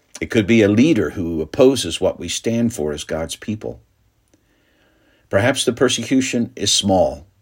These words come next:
a joke once in a while aimed your way, or a nickname that identifies you as,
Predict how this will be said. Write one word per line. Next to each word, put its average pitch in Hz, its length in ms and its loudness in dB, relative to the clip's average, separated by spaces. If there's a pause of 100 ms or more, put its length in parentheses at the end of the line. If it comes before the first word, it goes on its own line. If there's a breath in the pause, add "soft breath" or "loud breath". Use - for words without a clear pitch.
a 95 80 -4
joke 110 460 2
once 92 260 -6
in 92 40 -2
a 82 40 -2
while 90 240 -2
aimed 95 300 -4
your 90 100 0
way, 82 360 -2 (340 soft breath)
or 98 140 4
a - 20 0
nickname 92 560 0
that 87 160 -2
identifies 92 840 -2
you 87 160 0
as, 82 300 -4